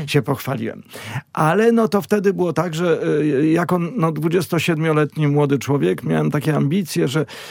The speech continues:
jak zobaczyłem to środowisko, no to mi się nie spodobało różne rzeczy, ale też miałem pomysł, nie? Zgodnie z tym, że zobaczyłem, miałem pomysł i pomyślałem, no to co zrobić, żeby ten pomysł zrealizować? Pomyślałem,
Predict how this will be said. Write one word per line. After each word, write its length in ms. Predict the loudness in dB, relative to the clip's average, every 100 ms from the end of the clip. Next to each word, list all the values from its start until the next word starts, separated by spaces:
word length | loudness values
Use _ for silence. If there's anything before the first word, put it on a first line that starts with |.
| -2
jak 160 | -2 0
zobaczyłem 560 | 0 0 0 0 0
to 100 | 0
środowisko, 1000 | -2 0 0 0 -2 -4 -2 0 2 0 -2
no 420 | -6 -4 -2 0
to 100 | 0
mi 100 | 0
się 120 | 0
nie 100 | 0
spodobało 560 | -2 -2 0 0 0 0
różne 320 | -2 0 0
rzeczy, 360 | 0 -2 -2 -4 -4 -20 -2
ale 160 | 0
też 180 | 2 2
miałem 240 | 4 2 2
pomysł, 580 | 2 0 -2 -8 -4
nie? 140 | -2 -2
Zgodnie 380 | 0 0 2 2
z 40 |
tym, 180 | 0 0
że 120 | -4 -6 -10
zobaczyłem, 720 | -4 0 0 2 4 4 0 -6 -18 -20 -10 -2
miałem 260 | 0 0
pomysł 420 | 0 0 0 -2
i 20 | -2
pomyślałem, 440 | -2 0 0 2
no 120 | 2 0 -2
to 140 | -2
co 220 | 2 2
zrobić, 400 | 4 2 2 0
żeby 240 | 0 0 0
ten 200 | -2 -2
pomysł 320 | -2 0 0
zrealizować? 840 | 0 2 0 2 2 2 0 -2 -14 -20 -20 -20 _ _ -20 -2
Pomyślałem, 580 | 0 0 0 0 0